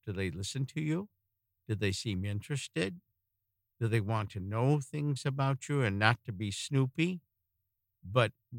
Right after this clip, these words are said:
honestly interested in who you are? Do they realize there are things you can't share because of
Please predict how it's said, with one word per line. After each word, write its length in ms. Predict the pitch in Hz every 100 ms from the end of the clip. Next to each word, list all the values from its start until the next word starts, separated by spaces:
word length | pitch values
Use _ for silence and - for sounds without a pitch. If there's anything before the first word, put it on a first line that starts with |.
| 113 - _
honestly 680 | 110 117 139 147 - 135 135
interested 720 | - 117 123 143 131 143 117
in 140 | 107 104
who 160 | 120
you 220 | 107 101
are? 280 | 95 104 170 - _ _ _ _ _ _ _ 117
Do 80 |
they 200 | 104 110
realize 600 | 101 110 113 110 104 104
there 140 | - 98
are 60 |
things 360 | 95 101 104 98
you 220 | 110 135 -
can't 300 | 123 117 123
share 480 | - - 110 143 196 _ _ _ -
because 420 | - - 101 92
of 160 | 92